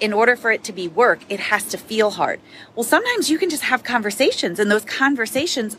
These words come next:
are you spreading the word about your business. So the work, the quote unquote work, doesn't have to feel hard.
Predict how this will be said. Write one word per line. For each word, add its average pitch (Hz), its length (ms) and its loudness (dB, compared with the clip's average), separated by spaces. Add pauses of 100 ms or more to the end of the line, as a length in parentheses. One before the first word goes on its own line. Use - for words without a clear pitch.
are 247 340 6
you 220 460 -2
spreading 262 500 -2
the 214 60 -2
word 240 240 2
about 220 180 2
your 196 100 -2
business. 285 400 -4 (300)
So 277 160 2
the 247 120 6
work, 214 420 4 (340)
the 202 80 2
quote 247 220 4
unquote 226 340 0
work, 214 400 2 (260)
doesn't 277 320 -4
have 262 280 -2
to 262 60 -10
feel 185 240 0
hard. 269 340 -2